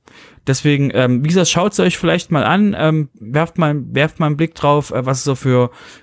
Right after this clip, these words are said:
coole Plugins, ähm, im, im Blog-Bereich gibt. Und für alle, die quasi, ähm, immer noch, ähm, dem Blog-Editor nicht über den Weg trauen,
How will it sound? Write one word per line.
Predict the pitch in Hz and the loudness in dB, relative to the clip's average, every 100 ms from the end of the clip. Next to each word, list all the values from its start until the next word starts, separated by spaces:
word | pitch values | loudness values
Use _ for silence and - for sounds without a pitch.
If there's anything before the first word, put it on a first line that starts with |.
| - | -8
coole | - 175 165 | 0 2 2
Plugins, | 151 147 143 156 147 139 - | 2 0 0 0 0 -2 -4
ähm, | 131 127 123 120 - - _ _ | 0 2 2 -2 -8 -20 _ _
im, | 135 127 | 0 2
im | 127 120 | 0 0
Blog-Bereich | 127 160 - 160 147 156 - | 0 -2 0 0 2 2 0
gibt. | - - | -6 -4
Und | 127 123 | -4 -2
für | 113 | -2
alle, | 135 151 | 0 2
die | 139 | 0
quasi, | - 135 135 127 127 123 107 | -2 0 0 0 0 0 0
ähm, | 113 113 113 | 0 0 0
immer | - 160 | 0 2
noch, | 165 160 135 120 | 2 0 -2 -4
ähm, | 131 131 127 131 - - _ _ _ _ | -2 0 0 -4 -8 -18 _ _ _ _
dem | 117 131 117 | -2 0 2
Blog-Editor | 151 160 151 143 | 0 2 0 2
nicht | 147 - | 0 0
über | 139 | 0
den | 123 | 0
Weg | 147 160 | 0 -4
trauen, | - 135 131 | -2 -2 -2